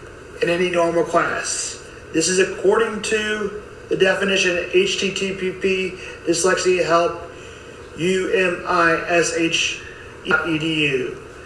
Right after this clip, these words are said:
This took me a lot, a little longer than I thought it would. The game will be the Pittsburgh Steelers six and five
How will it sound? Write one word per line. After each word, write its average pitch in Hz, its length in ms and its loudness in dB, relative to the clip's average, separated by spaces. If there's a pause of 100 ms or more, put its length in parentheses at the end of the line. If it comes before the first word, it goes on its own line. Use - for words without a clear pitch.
(500)
This - 180 6
took 196 200 4
me 202 100 0
a 190 80 4
lot, 190 380 4
a - 20 0
little 202 200 4
longer 202 300 2
than 190 120 2
I 180 60 4
thought 190 360 4
it 190 60 4
would. 190 340 2 (2250)
The 151 100 4
game 208 380 2 (1500)
will 175 200 4
be 202 480 2 (600)
the - 240 0 (440)
Pittsburgh 208 440 4
Steelers 208 600 4
six 220 200 4
and 202 140 2
five 202 540 4